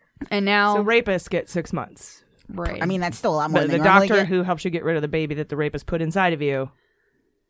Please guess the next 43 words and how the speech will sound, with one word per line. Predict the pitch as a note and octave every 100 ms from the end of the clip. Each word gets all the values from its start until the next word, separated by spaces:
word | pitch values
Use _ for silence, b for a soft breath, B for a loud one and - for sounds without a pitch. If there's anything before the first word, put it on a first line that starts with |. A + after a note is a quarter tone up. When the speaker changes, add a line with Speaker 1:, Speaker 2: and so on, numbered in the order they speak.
| _ -
Speaker 2:
ninety-nine | D3+ B2 B2+ C3
years | B2 B2+ -
or | C#3+ C3 - _
Speaker 1:
Or | - F#3
Speaker 2:
a | F3+
decade. | E3+ F#3
Speaker 1:
over | - E3+
a, | F3
yeah. | - E3+ -
Speaker 3:
It's | -
insanity. | G3 A3 A3+ B2+ F3 _ -
Speaker 1:
Yeah. | - F3+ - - _ -
Um, | F3+ F3 F3 E3+ F3+ - _ -
and | G3
there | F#3+ F#3 F3+
are |
now | F3+ F3 F3 E3+
eleven | E3 F3+ G#3 G#3+
other | G3+ F#3 F#3
states | - E3 E3 - -
with | G3 E3+
similar | - F3 E3 D#3+
heartbeat | E3 E3 E3+ E3+
legislation | E3 E3 - E3 D#3+ E3 D#3+
in | D#3+
the | D#3
works. | D#3 E3+ F3 - - - B B B B
So | - F#3 E3+
this | E3 G3
is | A3+
a | B3+
total | A3 A3 G3+ F#3
seemingly | - G3 F#3 F3+
coordinated | E3+ - F3 E3 D#3+ D#3+ D#3+
wave | D#3+ E3 D#3+
of | D#3 D#3
regression | D#3 E3 D#3+ D#3+ D#3+ D#3+
going | E3+ D#3+ E3
through | D#3+
the | D#3+
country | D#3+ D#3+ D#3
right | D#3+ E3
now, | F3 E3 F3